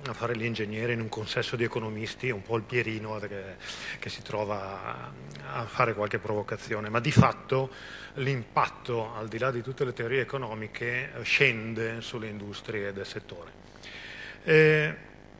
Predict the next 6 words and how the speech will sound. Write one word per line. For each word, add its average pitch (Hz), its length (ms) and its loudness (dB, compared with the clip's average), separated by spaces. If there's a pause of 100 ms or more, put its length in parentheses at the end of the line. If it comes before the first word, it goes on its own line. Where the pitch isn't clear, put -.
(600)
noi 185 200 8
siamo 117 480 4
effettivamente 117 1000 -2
e 135 140 0
ci - 140 0
sentiamo, 156 1000 -2